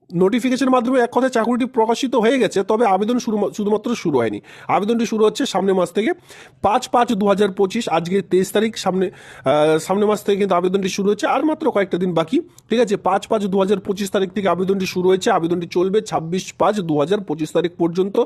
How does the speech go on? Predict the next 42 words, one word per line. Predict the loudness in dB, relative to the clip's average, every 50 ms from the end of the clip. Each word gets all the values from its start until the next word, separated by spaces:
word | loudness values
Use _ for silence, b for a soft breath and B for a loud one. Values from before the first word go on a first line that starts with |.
| B B B B B
সামনের | -4 0 2 2 4 4 4
মাসের | 2 2 0 -2
ছাব্বিশ | -2 -2 -4 -4 -4 -4 -2
তারিখ | -2 -2 -2 0
পর্যন্ত | -2 -2 -2 0 -2 -2 -2
যে | 0 0 0
আবেদন, | 0 0 0 -2 -2 -2
সেটি | -2 -4 -4 -2 -2
কিন্তু | -2 -2 -2 -2
করা | 0 2 0 2 2
যাবে | 2 2 2 0
বারোটা | 0 2 0 0 0 0 -2
পর্যন্ত, | -2 -2 -4 -2 -2 -2 -2 -2 0
রাত | 0 0 0 0 0
বারোটা | 0 0 0 0 0
পর্যন্ত | 0 -2 -2 -2 -2 -2 -2
যে | -2 0 0
আবেদন, | 0 0 0 0 0 0
সেটা | -2 -4 -4 -4
কিন্তু | -4 -2 -2 -2
করতে | -2 -2 -2 0 0
পারবেন। | 2 2 2 0 -2 -2 B B B B B B B
সেক্ষেত্রে | 0 0 2 2 2 0 0 0 0
আমি | 2 2 0
আপনাদের | 0 -2 -2 -4 -2
বলবো, | 0 0 0 0 0 0 0
অবশ্যই | 0 0 0 -2 -2 0 0 0 0
এই | 0 0
আবেদনটি | 0 0 0 0 -2 -2 -2 -2 -4 -4 -4 B B B B B B B B -2
যখনই | 0 0 2 0 0
পাঁচ | 0 0 -2 0 -2
তারিখে | -4 -4 -2 -2 -2 -2
প্রকাশিত | 0 0 -2 -2 -2 -2 -4 -4 -2 -2
হবে, | 0 0 0
যেহেতু | 0 0 0 2 2
আগে | 2 2 0 0
থেকে | 0 -2 -2 0
নোটিশটি | 0 -2 -2 -4 -4 -4 -2 0 0
প্রকাশিত | 0 0 -2 -4 -2 -2 -2
হয়েছে, | -2 0 -2 -4
সেক্ষেত্রে | -2 -2 0 0 -2 0 0 2
আগেই | 2 2 2 0 0 -2